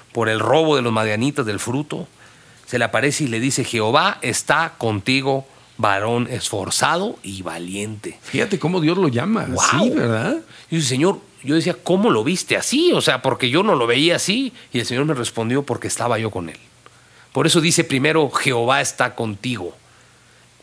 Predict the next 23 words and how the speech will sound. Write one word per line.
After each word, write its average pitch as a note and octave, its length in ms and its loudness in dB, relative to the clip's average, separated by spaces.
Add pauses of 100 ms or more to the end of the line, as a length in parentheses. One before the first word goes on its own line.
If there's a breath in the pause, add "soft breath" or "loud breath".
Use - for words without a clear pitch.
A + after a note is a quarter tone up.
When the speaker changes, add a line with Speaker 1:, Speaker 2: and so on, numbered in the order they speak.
(120)
Speaker 1:
Y G#2+ 220 0
después, C3+ 420 -4
coma, B2+ 440 2
y A2+ 80 -4
dice: A#2 360 0
"Varón A2+ 600 2
Speaker 2:
Varón - 60 2
Speaker 1:
esfor-". C3+ 260 0
Speaker 2:
esforzado F#2+ 380 -8
y - 20 -4
Speaker 1:
Porque B2+ 400 0
a A#2 60 2
Speaker 2:
valiente. A2+ 120 -4
Speaker 1:
partir A2+ 500 0
de E3+ 120 2
que E3 100 -2
el C3 80 0
Señor C3+ 300 2
hizo C#3 240 0
presencia B2 460 -2
en A2+ 80 -4
su A2 100 -6
corazón, G#2 480 -6